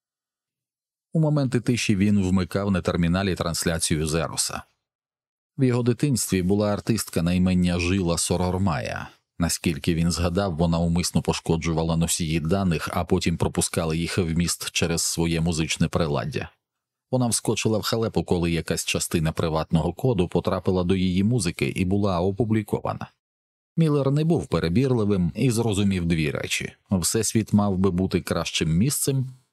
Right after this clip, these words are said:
і ще одному недоумку варт знайти справжню роботу. Слухаючи радіо «Вільний Ерос», як він називав трансляцію з зараженої станції, детектив міркував, чи не був занадто суворий до старої Жили.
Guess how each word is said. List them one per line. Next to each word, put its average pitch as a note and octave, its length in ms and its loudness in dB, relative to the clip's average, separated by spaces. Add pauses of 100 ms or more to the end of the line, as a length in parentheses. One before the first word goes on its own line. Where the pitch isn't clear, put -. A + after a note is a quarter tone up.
і F2 100 0
ще - 240 -2
одному D#2 460 0
недоумку D#2+ 640 2
варт D2+ 280 -2
знайти D#2 540 -2
справжню C#2 640 -2
роботу. D#2+ 460 -6 (2000)
Слухаючи C#3 560 0
радіо B2 340 2
«Вільний A#2 380 2
Ерос», B2+ 380 -2
як A2 220 0
він A2 160 4
називав G#2 400 2
трансляцію F#2+ 680 0
з E2 40 -2
зараженої F2 640 0
станції, D#2 680 -2 (120)
детектив G#2 600 0
міркував, G2+ 580 0
чи - 220 0
не F#2+ 120 2
був F#2+ 280 2
занадто F#2+ 540 0
суворий F2+ 520 0
до D#2+ 160 -2
старої E2 520 -2
Жили. C#2+ 400 -4